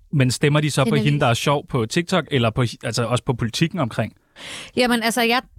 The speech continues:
Speaker 2: jeg håber da, at de stemmer på begge dele. Øh, jeg gør i hvert fald meget ud af, at min TikTok også er politisk, hvis I forstår, hvad jeg mener. Altså, jeg kunne jo også godt lægge alt muligt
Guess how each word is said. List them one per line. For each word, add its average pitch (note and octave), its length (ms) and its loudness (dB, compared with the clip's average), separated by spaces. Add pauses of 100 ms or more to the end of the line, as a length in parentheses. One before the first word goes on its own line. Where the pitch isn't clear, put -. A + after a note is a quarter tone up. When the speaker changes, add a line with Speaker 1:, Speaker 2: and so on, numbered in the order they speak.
Speaker 2:
jeg A#3+ 260 2
håber A3+ 320 2
da, A3 100 4
at G3+ 80 0
de G3+ 80 -4
stemmer G#3+ 320 0
på G#3 140 -4
begge A3+ 300 -2
dele. A3+ 320 0 (240)
Øh, G#3 320 2
jeg A3 120 0
gør B3 160 0
i - 20 -2
hvert G#3 200 0
fald G#3+ 140 -6
meget G#3+ 280 0
ud C#4+ 140 0
af, G#3 340 -2
at G3 140 0 (100)
min G3+ 200 2
TikTok - 420 -4
også G3+ 260 -2
er G3 60 2
politisk, A3 520 -2
hvis G3 160 -2
I G#3 40 -4
forstår, F3+ 260 0
hvad F3 80 0
jeg G3 60 2
mener. F#3+ 260 -2
Altså, F#3 220 0
jeg G3 80 -2
kunne G#3+ 160 0
jo G3 100 2
også G#3+ 240 0
godt G3+ 160 -2
lægge G3 220 -2
alt - 100 -4
muligt G3+ 360 2